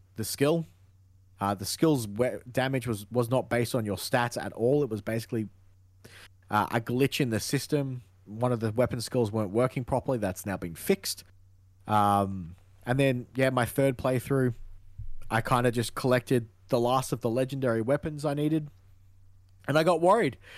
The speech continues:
After I collected the li-, nine legendary weapons, my trophy didn't pop. And I'm like, "Uh-oh, this is, this is awkward." And I did a quick Google search, and apparently it's a very common issue.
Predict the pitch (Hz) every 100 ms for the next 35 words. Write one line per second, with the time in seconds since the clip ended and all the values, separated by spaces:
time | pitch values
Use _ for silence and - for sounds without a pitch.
0 | - - - 135 151 - 156 - 147 147
1 | 160 156 131 127 127 131 139 139 135 139
2 | 143 143 131 123 151 151 123 123 127 -
3 | 156 196 175 120 101 113 90 - - -
4 | - - - - - - - - - -
5 | - - - - 113 110 104 165 143 135
6 | 190 190 - - - 139 156 151 113 -
7 | - 147 - 113 107 - 165 151 117 117
8 | - 139 120 127 120 147 151 156 - -
9 | 127 151 170 165 120 120 110 135 - -
10 | 92 110 151 202 147 95